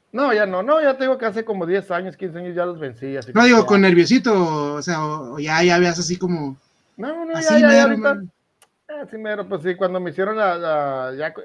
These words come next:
Speaker 1: entrar a quirófano también ya es normal, así como que ya, así como que, ah, quirófano, sí, ya, ponte acá,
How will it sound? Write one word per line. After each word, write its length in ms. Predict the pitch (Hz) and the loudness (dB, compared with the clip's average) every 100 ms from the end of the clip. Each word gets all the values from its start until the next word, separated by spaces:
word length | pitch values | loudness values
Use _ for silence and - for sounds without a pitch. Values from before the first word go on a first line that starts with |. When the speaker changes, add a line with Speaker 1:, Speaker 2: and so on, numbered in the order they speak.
| - | -14
Speaker 1:
entrar 280 | 175 156 214 | -10 -4 -4
a 40 | 196 | -2
quirófano 400 | 196 196 208 185 | -2 -2 -4 -6
también 260 | 156 170 | -8 -6
ya 60 | 175 | -8
es 40 | |
normal, 380 | 175 160 135 131 | -8 -8 -8 -10
así 160 | 123 127 | -10 -14
como 180 | 135 127 | -16 -16
que 140 | 127 | -12
ya, 200 | 135 120 _ _ _ _ _ | -12 -12 _ _ _ _ _
así 100 | 165 | -14
como 100 | - | -10
que, 60 | 226 | -4
ah, 160 | 277 269 | -4 -2
quirófano, 440 | 254 269 254 254 | 2 2 2 -6
sí, 180 | 277 285 | -8 -4
ya, 180 | 269 285 277 | -4 -6 -6
ponte 260 | 262 254 240 | -6 -4 -6
acá, 200 | 233 | -4